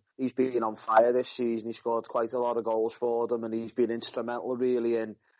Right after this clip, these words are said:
the good start of the, the season that they've had. And, you know, we were expecting a tough game, but when you analyse it all, really, we shouldn't have been fearing anything, because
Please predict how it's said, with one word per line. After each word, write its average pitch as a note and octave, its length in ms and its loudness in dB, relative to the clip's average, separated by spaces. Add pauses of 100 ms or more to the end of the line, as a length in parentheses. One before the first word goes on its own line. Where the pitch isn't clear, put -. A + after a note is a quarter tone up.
(120)
the A2 80 -8
good A2+ 180 -2
start - 380 0
of G2+ 60 -6
the, A2+ 200 -2
the - 60 -12
season A#2 560 -2
that B2 180 -2
they've A#2 140 0
had. B2+ 440 8
And, A#2+ 220 0 (480)
you C3+ 60 -10
know, C3 80 -2
we B2+ 160 0
were C3 240 2
expecting - 480 -6
a A#2 40 -2
tough - 440 -6
game, C3+ 440 2
but B2 140 -2
when D#3 220 -2
you D#3 60 4
analyse C#3 640 2
it B2+ 100 -2
all, A2 400 -2 (400)
really, D3 360 2
we A#2 100 -2
shouldn't C#3+ 400 -4
have C#3+ 100 -2
been B2 180 0
fearing B2 440 2
anything, B2+ 400 -2
because A#2 420 0